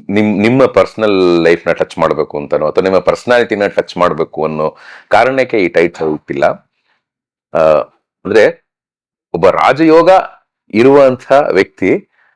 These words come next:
ಆದ್ರೆ ಅವನ್ ಜೀ-, ಆ, ಆ, ಆ, ಆದ್ರೆ ಅವನ್ ಜೀವನದಲ್ಲಿ ಅವನ್ ಹೆಸರಷ್ಟೇ ರಾಜ, but ಅವನ್ಗೆ ಯೋಗ ಇಲ್ಲ ಅನ್ನೋ ಕಾರಣ, ಅನ್ನೋ ಕಾನ್ಸೆಪ್ಟ್‌ಗೆ ಯೋಗ ರಾಜ, ಆದ್ರೆ,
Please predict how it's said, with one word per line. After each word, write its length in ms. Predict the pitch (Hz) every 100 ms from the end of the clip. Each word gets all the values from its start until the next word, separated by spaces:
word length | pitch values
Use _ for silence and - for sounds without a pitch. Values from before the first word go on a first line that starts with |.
| _ -
ಆದ್ರೆ 600 | 139 202 208 190 - _ -
ಅವನ್ 240 | 139 131
ಜೀ-, 180 | 123 -
ಆ, 140 | 110 107
ಆ, 280 | - -
ಆ, 440 | 120 - 127 117 117
ಆದ್ರೆ 140 | 165
ಅವನ್ 200 | 143 135
ಜೀವನದಲ್ಲಿ 640 | 131 214 180 151 175 233 _ _ _ _ _ 104
ಅವನ್ 200 | 98 95
ಹೆಸರಷ್ಟೇ 460 | 120 190 180 190
ರಾಜ, 240 | 127 117 113 90 - _ -
but 120 | 120
ಅವನ್ಗೆ 280 | 123 110 98
ಯೋಗ 220 | 92 110
ಇಲ್ಲ 280 | 104 90 82 82 71 _ _ _ _ _
ಅನ್ನೋ 200 | 104 110
ಕಾರಣ, 340 | 98 104 123 120
ಅನ್ನೋ 720 | - 107 135 123 117 107 101
ಕಾನ್ಸೆಪ್ಟ್‌ಗೆ 840 | 104 117 - 113 - 104 139 - -
ಯೋಗ 260 | 98 139 135
ರಾಜ, 260 | 107 101 131 233 _ _ _ _ _ _ _ _ _ _ _ _
ಆದ್ರೆ, 640 | - 151 139 139 120 -